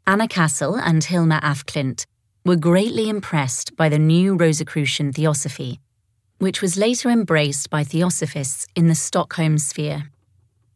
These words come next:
On thirty-first of December, Hilma af Klint noted that she would no longer be guided by Mahatmas from India,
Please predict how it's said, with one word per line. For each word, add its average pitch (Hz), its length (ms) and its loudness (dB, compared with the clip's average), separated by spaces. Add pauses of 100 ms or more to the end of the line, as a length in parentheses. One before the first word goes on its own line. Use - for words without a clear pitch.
(280)
On 214 160 2
thirty-first 240 680 2
of 156 80 -6
December, 135 600 -2 (200)
Hilma 240 340 2
af 185 280 2
Klint 147 460 0
noted 175 400 2
that 165 140 -2
she - 160 -2
would 185 120 2
no 196 220 4
longer 202 300 4
be 170 140 4
guided 151 600 2
by 135 400 2
Mahatmas 147 800 0
from 147 260 0
India, 127 460 2